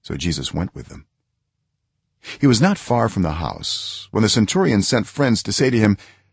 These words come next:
"Lord, don't trouble yourself, for I do not deserve to have you come under my roof.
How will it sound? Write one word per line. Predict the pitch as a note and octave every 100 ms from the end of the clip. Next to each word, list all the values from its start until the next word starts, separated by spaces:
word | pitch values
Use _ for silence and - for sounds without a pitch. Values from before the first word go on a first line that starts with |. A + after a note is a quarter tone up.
| _ _ _ _ _ _
"Lord, | - G2 G2+ E2 D#2+ - _ _ _ -
don't | G#2 G#2
trouble | - C#2 B1+
yourself, | A1+ - - G1+ - - _ _ _ _ _ _ _ _
for | - -
I | G2
do | F2 D#2+
not | C#2+ D2+ G#2 - -
deserve | E2 C2+ C2 F2 C#2+ - - _ _
to | D#2
have | D2 C#2
you | D2+ C#2
come | - F2+ B1+ -
under | C#2+ C2
my | A#1
roof. | G#1+ C2+ G1+ - -